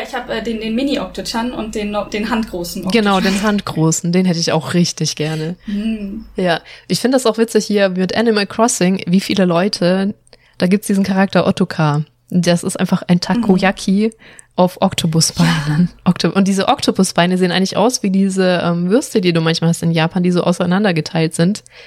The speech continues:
Speaker 2: damit die aussehen
Speaker 1: Ja,
Speaker 2: wie so
Speaker 1: genau.
Speaker 2: Oktopus-Dinger. Und der, ja, der hat auch noch diesen Spieß, glaub ich, im Kopf. Und der hat auch
Speaker 1: Ja,
Speaker 2: diesen
Speaker 1: genau, das, das hab ich
Speaker 2: Saugmund.
Speaker 1: auch gesehen.
Speaker 2: Diesen Saugmund wie deine,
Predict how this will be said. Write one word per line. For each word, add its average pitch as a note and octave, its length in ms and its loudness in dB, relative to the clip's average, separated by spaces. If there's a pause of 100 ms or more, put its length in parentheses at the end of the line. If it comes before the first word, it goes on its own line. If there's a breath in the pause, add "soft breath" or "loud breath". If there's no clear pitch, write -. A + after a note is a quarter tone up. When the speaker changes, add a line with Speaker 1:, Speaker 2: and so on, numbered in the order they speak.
(120 loud breath)
Speaker 2:
damit F#3 180 2
die E3+ 80 4
aussehen F#3+ 260 2
Speaker 1:
Ja, C#4+ 80 4
Speaker 2:
wie C#4+ 40 2
so F3 160 4
Speaker 1:
genau. C4 120 2
Speaker 2:
Oktopus-Dinger. F3 840 2 (1120 loud breath)
Und G3 280 0 (200)
der, B3 420 0 (140)
ja, E3+ 160 2
der F3+ 480 2
hat G3 80 2
auch G#3 100 2
noch G3 80 2
diesen F#3+ 200 -2
Spieß, - 340 -2
glaub E3 220 2
ich, - 120 -6
im E3+ 140 0
Kopf. - 340 0 (520 loud breath)
Und G#3 140 2
der G#3+ 80 2
hat A3 100 0
auch A#3 80 2
Speaker 1:
Ja, A3 100 4
Speaker 2:
diesen G#3+ 180 2
Speaker 1:
genau, G#3+ 240 4
das, - 160 0
das C#4 160 2
hab D4+ 80 4
ich D4+ 60 0
Speaker 2:
Saugmund. D#4 120 0
Speaker 1:
auch G#3 140 -2
gesehen. G3+ 460 -12 (240)
Speaker 2:
Diesen G3 220 2
Saugmund B3 800 0
wie G#3+ 360 2
deine, G3 420 0